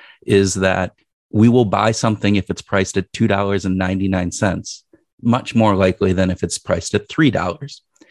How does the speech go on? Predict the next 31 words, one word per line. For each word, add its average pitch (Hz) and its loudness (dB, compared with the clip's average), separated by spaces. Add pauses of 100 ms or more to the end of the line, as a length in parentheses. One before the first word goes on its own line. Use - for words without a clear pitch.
And 127 2
you 117 4
go, 110 2
"Oh, 104 0
well, 101 0 (120)
that 107 0
seems 104 0
strange. 95 0
It's 110 -4
a 113 0
penny." 113 0
And 117 0
actually, 107 -4 (180)
if 101 -2
you 95 2 (240)
price 104 -2
something 98 0
at - -8
three 113 4
oh 95 4
one, 98 -2 (400)
there's 104 0
no 110 4
difference 92 -4
in, 95 -2
in 90 0
the 101 0
amount 92 0
that 92 -2
people 90 -2
buy 92 -2